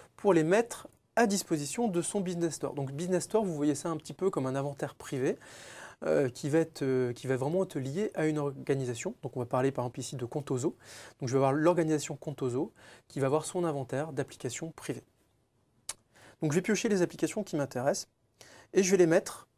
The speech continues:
à disposition de mon inventaire pour mes utilisateurs. Donc, après, je vais pouvoir les déployer, soit en les mettant à disposition, et c'est mes utilisateurs qui vont aller piocher les applications qui, qui les intéressent,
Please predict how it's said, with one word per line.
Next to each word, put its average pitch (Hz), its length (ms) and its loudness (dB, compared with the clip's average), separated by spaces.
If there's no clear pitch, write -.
à 185 60 6
disposition 175 540 -2
de 170 60 2
mon 143 140 0
inventaire 135 480 2
pour 220 160 4
mes 196 160 6
utilisateurs. 139 500 0
Donc, 143 180 -2
après, 156 240 2
je 190 60 2
vais 180 60 -2
pouvoir 165 260 4
les 170 80 8
déployer, 175 520 2
soit - 180 6
en - 20 8
les 214 80 8
mettant 196 220 4
à 196 60 4
disposition, 180 580 -2
et 175 60 0
c'est - 100 -6
mes 147 140 -2
utilisateurs 151 460 -2
qui - 120 -8
vont 131 100 -2
aller 131 120 2
piocher 170 400 2
les 139 240 -2
applications 147 600 -8
qui, 127 560 -6
qui - 120 -10
les 127 100 -2
intéressent, 131 540 2